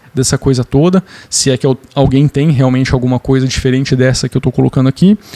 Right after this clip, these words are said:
E, e é isso aí, vamos, vamos discutir, vamos ver aonde que vai chegar isso daí, beleza? Então acho que é isso,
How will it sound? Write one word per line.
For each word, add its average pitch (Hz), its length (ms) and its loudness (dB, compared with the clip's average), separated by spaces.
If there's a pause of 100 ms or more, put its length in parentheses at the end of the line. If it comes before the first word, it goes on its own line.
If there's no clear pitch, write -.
(340)
E, 165 520 4
e 190 40 2
é 214 40 2
isso 269 200 2
aí, 247 200 4
vamos, 190 420 2
vamos 202 200 4
discutir, - 340 0
vamos 185 220 2
ver 185 180 4
aonde 170 280 0
que - 100 -4
vai 147 100 0
chegar 135 340 2
isso 135 140 -4
daí, 131 200 0 (360)
beleza? 208 400 2 (640)
Então 262 140 2
acho - 100 -2
que 247 80 0
é - 20 4
isso, 220 300 0